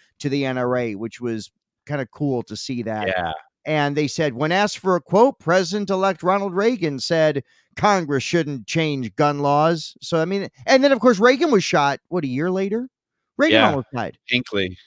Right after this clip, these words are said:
Speaker 2: right.
Speaker 1: Yeah.
Speaker 2: Right.
Speaker 1: Christy Hinckley, who Billy Joel wrote Uptown
Speaker 2: <laughs>
Speaker 1: Girl about. <laughs> See, we can, we can still have jokes today. But, uh, they, I mean, you, you and I've talked, we've obviously known each other for years. We've known this podcast for about six months now.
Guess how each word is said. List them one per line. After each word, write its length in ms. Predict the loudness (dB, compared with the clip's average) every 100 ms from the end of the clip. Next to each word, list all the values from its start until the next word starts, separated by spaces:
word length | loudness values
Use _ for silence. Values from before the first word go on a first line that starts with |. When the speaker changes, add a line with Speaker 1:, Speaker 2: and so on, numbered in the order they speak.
| _ -6
Speaker 2:
right. 320 | 2 2 2
Speaker 1:
Yeah. 160 | -2 -6 -8 _ _ _ _ _ _ _ -2
Speaker 2:
Right. 360 | 0 0 -4 _ _ -6
Speaker 1:
Christy 380 | 4 4 4 0
Hinckley, 440 | 2 0 -2 -4 0
who 160 | 0
Billy 260 | 0 0 0
Joel 300 | 0 0 2
wrote 260 | 4 4
Uptown 440 | 4 2 2 2 2
Speaker 2:
<laughs> 20 |
Speaker 1:
Girl 280 | 2 2 0
about. 380 | -2 -2 -4 -6 -16 _
<laughs> 200 | -14 -14
See, 180 | -8 -8 -6
we 100 | -6
can, 160 | -8 -10 -14 -14 -4
we 100 | -4
can 200 | -4 -6
still 220 | -2 2 2
have 140 | 2
jokes 340 | 2 2 2
today. 400 | -4 -4 -2 -2 -4 -14 -16 -16 0
But, 120 | 2
uh, 200 | 4 2 -2 -6
they, 140 | -8 -6 -6
I 40 |
mean, 200 | -4 -6 -12 0
you, 180 | 0
you 220 | 2 2 6
and 80 |
I've 160 | 6 4
talked, 340 | 4 4 4 0
we've 200 | -2 -2
obviously 320 | 0 -2 -2 -4
known 160 | -4
each 140 | -4 -4
other 160 | -4
for 100 | -6
years. 300 | -2 0 -2
We've 100 | -4
known 140 | -8 -6
this 120 | -6
podcast 520 | -2 -2 0 -2 -2
for 60 | -4
about 260 | -4 -4
six 240 | -8 -10 -8
months 280 | -8 -6
now. 300 | -6 -2 -4